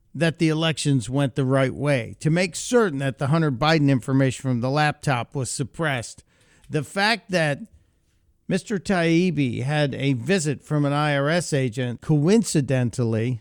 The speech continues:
there are no coincidences, on the day he was testifying is meant to be a warning.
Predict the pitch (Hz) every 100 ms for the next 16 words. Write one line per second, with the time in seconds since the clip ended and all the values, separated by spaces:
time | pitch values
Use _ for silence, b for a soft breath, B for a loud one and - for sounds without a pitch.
0 | - 110 107 110 107 104 117 110 98 117
1 | 110 113 - 139 - b b b b b
2 | 170 175 151 139 190 196 202 170 185 160
3 | 151 - 226 240 - 190 131 147 131 127
4 | 139 151 165 - 196 202 175 147 139 127
5 | 127 151 190 160 120